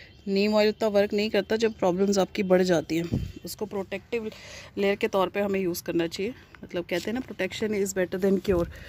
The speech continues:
तो वो protection वाला काम होता है leave, अ, neem oil का, जो कि stage निकल चुकी है यहाँ पे।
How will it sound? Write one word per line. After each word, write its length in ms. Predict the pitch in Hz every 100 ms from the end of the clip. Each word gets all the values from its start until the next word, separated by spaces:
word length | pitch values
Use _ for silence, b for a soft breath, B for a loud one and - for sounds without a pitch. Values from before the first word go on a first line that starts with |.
| B B -
तो 60 | 185
वो 160 | 190
protection 520 | 196 180 190 180 220
वाला 180 | 214 196
काम 240 | 190 175 180
होता 220 | 160 165
है 160 | 165 165 -
leave, 200 | 170 160
अ, 380 | - 170 165 180 B B B B 190
neem 220 | 185 180
oil 160 | 156 151
का, 160 | 160 - B B B B B B - -
जो 140 | 185
कि 140 | 214
stage 280 | 196 202 196
निकल 260 | 208 196 196
चुकी 260 | 202 185
है 60 | 185
यहाँ 160 | 175 156
पे। 200 | 160